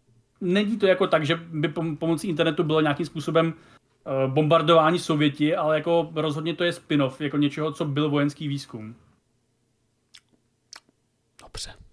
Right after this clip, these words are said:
Speaker 2: Zase
Speaker 1: Ale
Speaker 2: armáda.
Speaker 1: klidně mě opravte, pokud se mýlím, ale myslím
Speaker 2: Zase
Speaker 1: si, že se
Speaker 2: armáda.
Speaker 1: nemýlím.
Speaker 2: Ale, ale, eh,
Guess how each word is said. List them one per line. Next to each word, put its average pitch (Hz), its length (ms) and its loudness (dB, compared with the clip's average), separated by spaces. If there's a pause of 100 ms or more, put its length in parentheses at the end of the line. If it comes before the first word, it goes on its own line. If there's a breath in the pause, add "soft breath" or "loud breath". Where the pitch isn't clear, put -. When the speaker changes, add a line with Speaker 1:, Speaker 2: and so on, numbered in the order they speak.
(1080 loud breath)
Speaker 2:
Zase 135 160 -2
Speaker 1:
Ale 170 120 6
Speaker 2:
armáda. 127 160 -4
Speaker 1:
klidně 196 180 4
mě 196 100 4
opravte, 180 360 2
pokud 135 260 -8
se 147 80 0
mýlím, 131 300 2
ale 135 120 -2
myslím 143 160 -2
Speaker 2:
Zase 147 120 -2
Speaker 1:
si, 143 40 0
že 147 40 0
se 139 60 -2
Speaker 2:
armáda. 120 240 0
Speaker 1:
nemýlím. 113 260 -10
Speaker 2:
Ale, 233 260 6
ale, 220 360 6
eh, 190 720 6